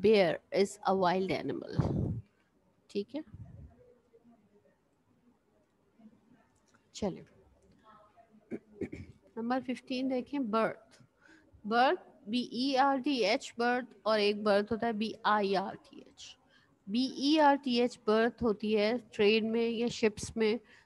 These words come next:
जो couch होता है, to lay down and take rest, क्योंकि if the journey is long, अगर वो ज़्यादा घंटों का सफ़र है तो आप बैठे तो नहीं रह सकते, कितनी देर बैठे रहेंगे, इसलिए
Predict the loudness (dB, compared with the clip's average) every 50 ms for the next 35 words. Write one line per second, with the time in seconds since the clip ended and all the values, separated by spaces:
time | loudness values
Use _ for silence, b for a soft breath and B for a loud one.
0 | b b -6 -4 -4 -2 2 6 8 8 10 8 6 4 2 2 2 2 2 0
1 | -4 -4 -4 -6 -6 -4 0 4 6 6 6 6 4 2 2 2 2 0 0 0
2 | 0 -2 -4 -4 -2 -2 -2 -2 -4 -6 -6 -6 -6 -6 -8 -10 -14 -16 -10 -6
3 | -4 -4 -2 -2 -4 -2 -2 -4 -2 0 -2 -2 0 2 2 2 2 2 2 2
4 | 4 4 4 4 2 0 2 4 4 4 4 2 0 -2 -4 -6 -8 -12 B B
5 | B B B B B B B -8 -6 -4 -2 -2 -2 0 0 2 4 4 4 6
6 | 4 4 4 6 4 4 6 6 6 6 6 4 2 4 2 2 4 4 6 6
7 | 6 6 6 8 8 8 8 8 6 6 6 6 4 4 4 4 4 4 4 4
8 | 4 4 2 0 -2 -6 -6 -4 -6 -4 -2 -2 0 4 4 6 6 6 4 4
9 | 4 2 0 -2 -4 -6 -8 -8 -10 -12 -12 -8 -8 -8 -8 -4 -2 2 4 4
10 | 4 2